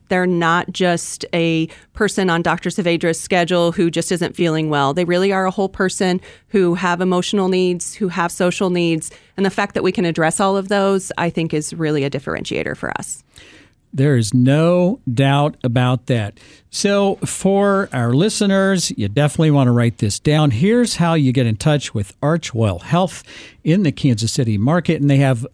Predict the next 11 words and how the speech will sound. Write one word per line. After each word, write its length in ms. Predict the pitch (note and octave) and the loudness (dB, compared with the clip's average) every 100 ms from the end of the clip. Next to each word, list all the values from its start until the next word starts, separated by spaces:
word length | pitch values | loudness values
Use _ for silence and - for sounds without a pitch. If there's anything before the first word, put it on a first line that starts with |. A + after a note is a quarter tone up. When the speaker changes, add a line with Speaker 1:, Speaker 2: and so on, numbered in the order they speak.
| - | -6
Speaker 2:
offices 600 | C3 C#3 D3 - C#3 - - | -2 0 0 2 0 0 0
in, 380 | B2 A#2 A2+ - | 2 2 0 -2
it's 180 | A#2 - | -8 -4
Independence. 760 | D#3 F3 G#3+ F3+ F3 G3+ - - _ _ | 0 0 2 0 0 -2 -6 -10 _ _
Uh, 100 | - | -2
where's 260 | E3+ F3 G3 | 0 2 0
that 160 | G#3+ | 0
located 320 | F3 F#3 G3 F#3 | 0 0 0 0
again? 260 | F#3 F#3+ | 0 0
Speaker 1:
It, 140 | F3+ D#3+ | 0 0
Speaker 2:
About? 260 | D#3+ - | 0 -2